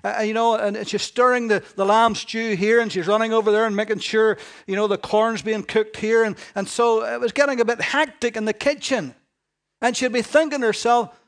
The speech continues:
"Where is that Mary gone? I mean, she's gone ten minutes. Does she not understand that I'm busy in here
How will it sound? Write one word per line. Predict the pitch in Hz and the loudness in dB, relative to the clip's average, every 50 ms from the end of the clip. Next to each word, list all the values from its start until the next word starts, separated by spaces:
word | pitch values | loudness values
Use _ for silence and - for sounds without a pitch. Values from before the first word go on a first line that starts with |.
| _ _ - | _ _ -8
"Where | 254 311 359 359 330 | -2 0 2 4 4
is | 302 220 196 | 4 4 4
that | 233 233 233 226 | 2 2 2 2
Mary | 226 180 190 196 202 220 247 | 0 0 2 4 4 2 0
gone? | 196 - 285 285 311 320 339 320 277 165 123 110 - _ _ _ _ _ - | 0 -2 -2 0 2 2 2 2 0 -2 -8 -14 -18 _ _ _ _ _ -6
I | 311 | -4
mean, | 339 370 349 302 | -4 -4 -4 -4
she's | - 302 277 | -4 -6 -6
gone | - - 320 311 339 339 - | -2 0 0 2 2 0 -2
ten | - - 269 277 269 247 | 0 2 2 2 2 2
minutes. | 254 339 359 349 330 - - - - - - - _ _ _ _ _ _ _ _ _ | 0 2 2 2 2 0 -2 -8 -10 -12 -14 -16 _ _ _ _ _ _ _ _ _
Does | - 294 - | -6 -6 -4
she | - 311 | -2 0
not | 330 320 302 277 269 | 0 2 2 2 0
understand | 277 254 247 226 - - - 269 277 294 302 277 | 0 0 -2 -4 -4 -4 -2 0 2 2 2 0
that | 247 240 233 | 0 -2 -2
I'm | 233 233 208 | -2 -2 -2
busy | 185 294 339 311 254 311 311 294 | 0 0 0 0 0 -2 -2 -2
in | 285 262 | -2 -2
here | 233 220 233 226 214 185 | -2 -2 0 2 2 0